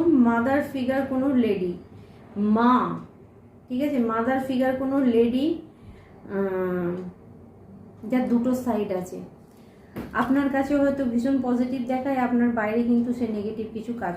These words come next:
করছে, হান্ড্রেড পার্সেন্ট। ঠিক আছে, আপনাদের, আপনি আপনার, এখানে মেসেজ আসছে, আপনি আপনার পার্টনারের মধ্যে বা আপনি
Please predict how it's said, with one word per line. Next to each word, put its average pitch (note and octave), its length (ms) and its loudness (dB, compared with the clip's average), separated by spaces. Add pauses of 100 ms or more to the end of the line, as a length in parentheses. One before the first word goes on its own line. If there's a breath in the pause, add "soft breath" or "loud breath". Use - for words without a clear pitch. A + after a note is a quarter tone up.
(100)
করছে, F3+ 280 -12
হান্ড্রেড A#3 460 0
পার্সেন্ট। F#3+ 440 -4 (480 loud breath)
ঠিক B3 140 -2
আছে, C4 180 0
আপনাদের, C4 1200 2
আপনি B3 520 2
আপনার, C4 560 -2
এখানে B3 260 4
মেসেজ B3 420 2
আসছে, C4 340 -4
আপনি B3 640 0
আপনার B3+ 380 2 (100)
পার্টনারের B3 680 2
মধ্যে A#3+ 500 2
বা A3+ 340 0
আপনি B3 840 2